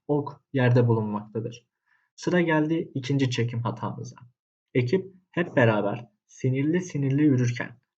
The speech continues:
ellerinde bulunan kağıtları çöpe atmak isterler ve atarlardı. Fakat burada görüyoruz ki bazı kağıtlar yere düşüyor. Fakat bir sonraki sahnede de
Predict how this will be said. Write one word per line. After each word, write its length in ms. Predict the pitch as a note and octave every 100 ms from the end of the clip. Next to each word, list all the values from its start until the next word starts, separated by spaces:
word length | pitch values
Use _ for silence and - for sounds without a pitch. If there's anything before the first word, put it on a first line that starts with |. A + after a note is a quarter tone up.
| -
ellerinde 500 | A#2 A#2+ C3 E3+ F3
bulunan 360 | E3+ D3 D#3
kağıtları 680 | D#3 B2 A#2 A#2+ B2 E3+ E3+ - _
çöpe 280 | - D3+ C3+
atmak 300 | - - A#2+
isterler 500 | - - - - - _ _ _ _
ve 240 | D3 E3+ E3
atarlardı. 600 | C#3+ B2+ A#2 - - - _ _ _ _ _ _ _ _
Fakat 320 | E3+ F#3 F#3+ F3
burada 220 | F3 E3+
görüyoruz 540 | D3 C#3 D#3+ E3+ E3
ki 260 | D3 D3+ -
bazı 260 | C3+ D3+ D#3+
kağıtlar 580 | - D#3 D#3 F3 F3 E3+ _ _ -
yere 320 | B2 A#2 G#2+
düşüyor. 280 | - - - _ _ _
Fakat 360 | C#3+ D3 C#3+ -
bir 100 | E3+
sonraki 440 | - C3 B2 A#2+
sahnede 440 | - A2+ A#2+ C3+ D#3
de 240 | D#3+